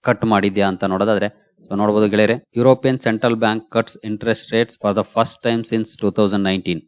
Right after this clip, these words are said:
So ಎಲ್ಲರ ಎಕ್ಸ್‌ಪೆಕ್ಟೇಷನ್ ಇತ್ತು ರೇಟ್ ಕಟ್ ಆಗ್ಬೋದು, ಇ ಸಿ ಬಿ ರೇಟ್ ಕಟ್ ಮಾಡ್ಬೋದು ಈ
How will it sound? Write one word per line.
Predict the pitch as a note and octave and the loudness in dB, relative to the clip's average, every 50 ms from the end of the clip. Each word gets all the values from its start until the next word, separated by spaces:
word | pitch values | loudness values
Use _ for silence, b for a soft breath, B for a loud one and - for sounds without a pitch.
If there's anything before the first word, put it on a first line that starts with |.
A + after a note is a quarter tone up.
| _ - | _ -2
So | G#2+ G#2 | 0 2
ಎಲ್ಲರ | G#2+ A2+ A#2+ B2 C3 | 2 4 4 4 2
ಎಕ್ಸ್‌ಪೆಕ್ಟೇಷನ್ | A2+ - G#2+ - - - - - C3+ - - - - C3 B2+ - - B2+ C3 - - | 2 0 -2 -6 -10 -8 -4 -4 -4 -4 -4 -2 -2 -2 0 0 -2 -2 -2 -2 -4
ಇತ್ತು | A#2 A2 - - - C3 C#3+ - _ - | -6 -6 -2 0 2 2 2 0 _ -2
ರೇಟ್ | A2 A#2 B2 A#2 - | 2 2 2 2 0
ಕಟ್ | - - A#2+ A2 - - | -2 -2 -2 0 0 2
ಆಗ್ಬೋದು, | G#2+ G#2+ G#2+ G#2 G#2 G#2+ G#2+ G2 G#2 G#2 G2 - | 2 2 2 2 2 2 4 4 4 2 2 2
ಇ | - A2+ | 0 -2
ಸಿ | G#2+ - B2 A2 | -2 0 -2 0
ಬಿ | G#2 A#2 | 0 0
ರೇಟ್ | G#2 G2+ G#2+ G#2 - | 0 0 -2 -2 -4
ಕಟ್ | - - A2 - - - | -4 -6 -6 -6 -6 -4
ಮಾಡ್ಬೋದು | G2 F#2+ F#2+ G#2 G#2+ G#2 G#2+ G#2+ A2 A2 - - | -2 0 0 0 0 0 0 0 0 0 0 0
ಈ | G#2 G#2+ A2 G#2 - | 0 0 0 -2 -2